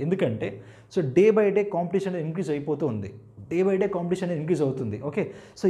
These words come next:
ఇంక్రీజ్ అవ్వడం వల్ల ఎగ్జామ్‌లో ఎలా ఆలో-, ఎలా, ఎలా ఆలోచిస్తాడు, ఎగ్జామ్‌లోకి ఏం కావాలి, ఇన్ని ల్యాక్స్ మెంబర్స్ ఉన్నారు, so మనకి వేకెన్సీస్ చాలా తక్కువ ఉన్నాయి, ఓకే? So వీళ్ళని ఎలా ఫిల్టర్ చేయాలో ఆలోచిస్తాడు. అంటే I mean that he, he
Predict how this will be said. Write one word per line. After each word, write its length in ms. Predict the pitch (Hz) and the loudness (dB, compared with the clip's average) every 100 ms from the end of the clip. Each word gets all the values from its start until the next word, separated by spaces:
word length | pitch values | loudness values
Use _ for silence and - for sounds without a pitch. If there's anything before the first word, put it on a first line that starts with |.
| 175 | 2
ఇంక్రీజ్ 240 | 220 254 | 4 4
అవ్వడం 260 | 196 196 190 | 6 4 2
వల్ల 160 | 139 127 190 - - _ _ _ _ _ | 0 -2 -4 -8 -20 _ _ _ _ _
ఎగ్జామ్‌లో 360 | 139 127 226 214 | -4 0 0 2
ఎలా 100 | 196 | 2
ఆలో-, 200 | 196 180 160 | 2 0 -2
ఎలా, 120 | 156 | 0
ఎలా 180 | 160 185 | 2 2
ఆలోచిస్తాడు, 480 | 190 185 175 175 156 156 - - 135 | 2 0 -2 -2 -2 -4 -8 -12 -6
ఎగ్జామ్‌లోకి 400 | 139 220 214 185 | 0 0 0 0
ఏం 100 | 190 180 | 0 2
కావాలి, 340 | 170 160 156 160 - - 147 | 4 4 2 -4 -10 -8 -2
ఇన్ని 160 | 165 156 | -2 0
ల్యాక్స్ 220 | 151 - 180 | -2 -4 -4
మెంబర్స్ 300 | 160 160 160 | 0 0 0
ఉన్నారు, 320 | 131 123 151 214 - - | -4 -4 -4 -8 -14 -8
so 120 | 262 240 | -2 0
మనకి 160 | 220 156 | 2 4
వేకెన్సీస్ 400 | 190 233 254 196 | 4 2 0 -2
చాలా 140 | 208 220 | -2 -2
తక్కువ 220 | 196 269 | -4 -4
ఉన్నాయి, 180 | 220 104 104 175 | -4 -6 -8 -6
ఓకే? 160 | 185 131 - - - | -4 -6 -8 -20 -4
So 100 | 202 | -2
వీళ్ళని 260 | 175 214 220 127 | 2 2 0 0
ఎలా 140 | 143 233 | 2 2
ఫిల్టర్ 240 | 226 202 196 | 2 0 2
చేయాలో 180 | 196 196 170 | 4 4 0
ఆలోచిస్తాడు. 460 | 165 147 - 117 127 | -4 -4 -4 -6 -4
అంటే 120 | 180 151 | -6 -4
I 40 | 165 | -2
mean 120 | 185 | 0
that 100 | 208 - - - - | -2 -4 -16 -14 -8
he, 80 | 180 - | -8 -6
he 80 | 208 | -4